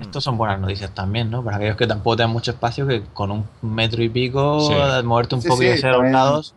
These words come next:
Speaker 1: es algo muy bueno también.
Speaker 2: Sí, sí, en
Speaker 3: Claro.
Speaker 2: muy poco espacio puedes, ya, puedes hacer, pues,
Speaker 1: Y
Speaker 2: puedes tener una mesa enorme
Speaker 1: ya,
Speaker 2: delante con un montón de
Speaker 1: ya
Speaker 2: objetos.
Speaker 1: adelanto ya que,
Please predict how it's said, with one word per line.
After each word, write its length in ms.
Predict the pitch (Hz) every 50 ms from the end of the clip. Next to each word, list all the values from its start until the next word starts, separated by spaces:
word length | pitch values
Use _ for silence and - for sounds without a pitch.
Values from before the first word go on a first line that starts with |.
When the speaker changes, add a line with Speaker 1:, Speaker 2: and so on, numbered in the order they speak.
| _ _ -
Speaker 1:
es 140 | - -
algo 200 | 113 113 117 127
muy 140 | 123 117 110 107
bueno 240 | 113 127 123 117
también. 280 | 107 101 104 117 135 151 - - - - - - -
Speaker 2:
Sí, 160 | - - 123 120
sí, 80 | 131
en 60 | 127 104
Speaker 3:
Claro. 140 | 95 -
Speaker 2:
muy 40 | 104
poco 160 | 101 123 120
espacio 320 | 117 - - 117 127 135 127
puedes, 320 | 107 104 104 104 92 87
ya, 140 | 92 104 104 92 - - - - -
puedes 160 | - 101 90 95
hacer, 360 | 92 90 101 101 98 90 87 87 - -
pues, 120 | - 95
Speaker 1:
Y 120 | - 110 117
Speaker 2:
puedes 160 | 110 101 101
tener 140 | - 107 98
una 120 | 92 90 90
mesa 420 | 90 95 101 95 104 95 92 92
enorme 120 | 95 95 120
Speaker 1:
ya, 180 | 117 113 110
Speaker 2:
delante 380 | 95 95 95 98 107 98 - 113
con 100 | 101 95
un 60 | 95 95
montón 360 | 92 92 90 85 92 92 92
de 80 | 90 -
Speaker 1:
ya 120 | 123 120 117
Speaker 2:
objetos. 60 | 113
Speaker 1:
adelanto 400 | 113 110 110 110 113 110 117 113
ya 220 | 110 110 107 107
que, 220 | 110 113 110 107